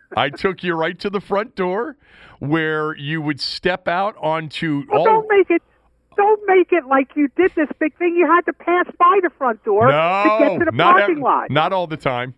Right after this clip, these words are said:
Speaker 1: Not all the time.
Speaker 2: Oh, yes, you
Speaker 1: I
Speaker 2: did.
Speaker 1: went out of my
Speaker 2: Yes,
Speaker 1: way
Speaker 2: you
Speaker 1: to
Speaker 2: did.
Speaker 1: drop
Speaker 2: But
Speaker 1: you
Speaker 2: what?
Speaker 1: on dry
Speaker 2: No, you
Speaker 1: pavement
Speaker 2: didn't.
Speaker 1: underneath
Speaker 2: All,
Speaker 1: a,
Speaker 2: all you did
Speaker 1: a big
Speaker 2: was
Speaker 1: overhang.
Speaker 2: stop and let me out of the car.
Speaker 1: Here's the bottom
Speaker 2: That's
Speaker 1: line.
Speaker 2: all you
Speaker 1: If
Speaker 2: did.
Speaker 1: I didn't stop and let you out of the car,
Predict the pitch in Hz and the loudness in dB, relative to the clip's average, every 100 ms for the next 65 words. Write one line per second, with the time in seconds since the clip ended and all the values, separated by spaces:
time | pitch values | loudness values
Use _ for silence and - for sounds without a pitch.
0 | _ - 151 175 156 123 123 101 95 113 | _ -4 -2 -2 -4 -6 -6 -6 -6 -12
1 | _ 202 254 247 160 196 - - 170 147 | _ 2 4 4 2 -2 -2 -6 -2 0
2 | 175 147 156 180 175 170 151 147 233 147 | 2 2 0 0 -2 -2 -4 0 0 2
3 | 196 196 160 190 143 139 - 135 123 240 | 0 0 2 2 2 -2 -4 -4 -4 -4
4 | 254 302 151 160 131 156 156 156 320 370 | 0 0 0 -2 -2 -2 -2 -2 2 4
5 | 330 311 277 - 214 254 269 180 156 294 | 4 2 2 2 2 2 0 0 2 2
6 | 190 165 165 139 - 190 302 403 392 349 | 2 0 -2 -2 -4 2 4 4 4 4
7 | 359 - 247 247 208 175 160 160 190 147 | 2 2 4 6 6 2 -2 0 2 2
8 | 139 131 113 147 269 277 - - - 220 | 0 -4 0 2 4 2 -2 -12 -4 -2
9 | 196 196 202 262 - 247 240 - 202 202 | -2 0 0 0 -4 -8 -8 -2 2 2
10 | 196 - - - 147 104 85 - 190 233 | 2 -2 -6 0 2 2 -4 -4 -2 -2
11 | 165 175 165 160 147 139 120 101 135 165 | -4 -2 -2 -2 -4 -2 -2 -4 0 0
12 | 160 151 156 - 202 269 262 269 262 190 | 0 -4 -4 0 0 -2 -4 -6 -6 -8
13 | - 190 180 180 170 156 165 160 156 151 | -6 -4 -4 -6 -8 -8 -6 -6 -4 -6
14 | 143 139 - 135 139 131 | -6 -8 -6 -4 -6 -8